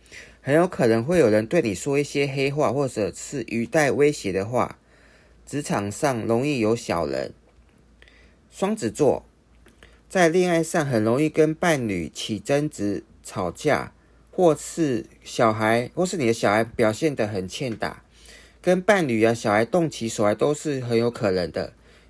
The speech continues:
然后接着要小心职场性骚扰。接着是巨蟹座，巨蟹座最近可能心情常常火气上来，容易脾气暴躁，要特别小心当心。接着狮子座，容易跟人起口角，被惹怒，有路怒症。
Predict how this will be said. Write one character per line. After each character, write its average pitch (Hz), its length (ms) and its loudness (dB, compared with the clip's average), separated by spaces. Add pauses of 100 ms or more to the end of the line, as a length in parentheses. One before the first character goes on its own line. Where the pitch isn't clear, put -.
然 123 140 0
后 151 80 2
接 175 140 0
着 160 100 4
要 160 120 8
小 120 200 -2
心 147 240 -4
职 117 160 -6
场 98 300 -4
性 135 220 -6
骚 110 260 -2
扰。 90 220 -4 (720)
接 170 140 0
着 160 160 4
是 170 120 -4
巨 160 220 -2
蟹 147 240 -2
座， 139 340 -2 (560)
巨 - 120 -10
蟹 196 120 2
座 196 120 2
最 185 180 0
近 180 160 -2
可 151 140 -6
能 113 180 2
心 165 220 -2
情 123 180 -4
常 120 180 -2
常 120 200 -2
火 104 240 0
气 147 260 -4
上 127 300 0
来， 98 160 2
容 101 180 0
易 131 80 -4
脾 113 180 -6
气 120 200 -8
暴 113 240 -2
躁， 107 260 -4
要 123 80 -2
特 120 160 -8
别 101 140 -4
小 80 180 -10
心 110 240 -12
当 98 220 -10
心。 101 200 -10 (920)
接 160 140 -2
着 165 80 2
狮 165 180 -2
子 139 140 -6
座， 123 340 0
容 131 160 4
易 175 80 4
跟 175 160 2
人 139 140 2
起 - 240 -6
口 117 260 0
角， 101 300 -2
被 160 180 6
惹 98 280 2
怒， 110 340 -4
有 104 180 -2
路 139 160 0
怒 147 220 -2
症。 107 320 -2